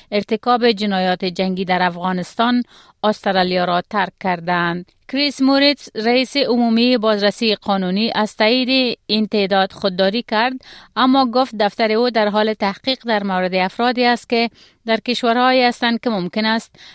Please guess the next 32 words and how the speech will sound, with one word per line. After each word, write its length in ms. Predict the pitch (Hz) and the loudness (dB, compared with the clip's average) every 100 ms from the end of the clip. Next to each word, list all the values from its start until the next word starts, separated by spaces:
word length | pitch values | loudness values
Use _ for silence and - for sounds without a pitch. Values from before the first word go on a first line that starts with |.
| - | -6
روابط 460 | 226 220 226 240 254 | 0 2 2 0 2
استرداد 680 | 262 208 - 208 185 202 190 | 2 2 -2 -4 0 0 0
با 260 | 196 190 185 | 0 0 -2
استرالیا 580 | - 190 185 185 185 | -2 -2 0 0 -2
نداشته 520 | 196 196 175 170 - 170 | 0 0 0 -2 -4 -4
باشند. 500 | 175 - 175 180 - | -4 -4 -4 -4 -6
سناتور 480 | - 254 262 285 285 | 0 2 2 2 0
شوبریج 560 | - 254 226 269 262 226 | 2 0 0 -2 -2 -2
همچنان 600 | 247 233 - 247 247 240 | 0 0 0 2 2 0
ادعا 340 | - 214 214 196 | 0 2 2 2
کرد 260 | 196 180 | 0 -4
که 120 | - 196 | -2 0
برخی 360 | 233 247 - | 0 0 0
از 160 | 247 202 | 0 0
آنها 300 | 202 208 220 | 0 0 0
به 100 | 208 | 2
عنوان 580 | 202 190 196 202 220 220 | 0 0 0 0 0 0
مستخدمین 680 | 202 - 185 - 214 226 208 | -2 -4 -4 -2 -2 0 0
کار 240 | 240 226 | -2 0
کردند، 580 | 208 180 - 185 185 185 226 | 0 -2 2 0 0 0 2
اما 300 | 269 285 233 | 4 4 2
آقای 380 | - 269 254 | 0 2 2
موریتیز 680 | 247 226 208 190 214 214 - | 2 2 2 0 -2 -4 -2
می‌گوید 520 | 208 185 190 202 208 | -2 0 0 2 0
که 260 | - 247 247 _ - | 0 0 0 _ -2
او 260 | 262 285 | 0 2
از 200 | 233 226 | 0 0
این 180 | 233 226 | 2 2
موضوع 460 | 202 190 190 208 190 | 2 0 2 0 2
بی 240 | 208 214 | 2 2
اطلاع 440 | 202 - 196 180 | 0 -2 0 2
است. 360 | 175 180 180 - | 2 0 -4 -12